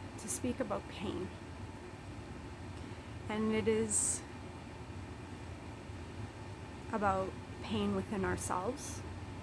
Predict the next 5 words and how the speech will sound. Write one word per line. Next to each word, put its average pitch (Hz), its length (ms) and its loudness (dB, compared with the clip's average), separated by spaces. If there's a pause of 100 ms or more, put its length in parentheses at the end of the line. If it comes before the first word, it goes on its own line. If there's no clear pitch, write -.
(760)
and 226 80 4
other 220 240 6 (120)
people's 202 400 -2
pain. 101 300 0 (1700)
Now, 214 340 4